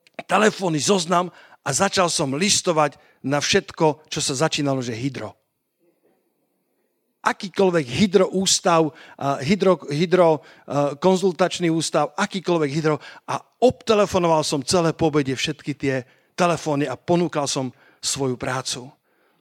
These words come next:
Nezobrali ma, ale o pár dní ma zobrali ku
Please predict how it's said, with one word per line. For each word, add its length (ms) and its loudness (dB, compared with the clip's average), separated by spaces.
Nezobrali 640 0
ma, 240 -2
ale 240 -10
o 80 -2
pár 320 -2
dní 240 -2
ma 80 -8
zobrali 560 0
ku 220 -4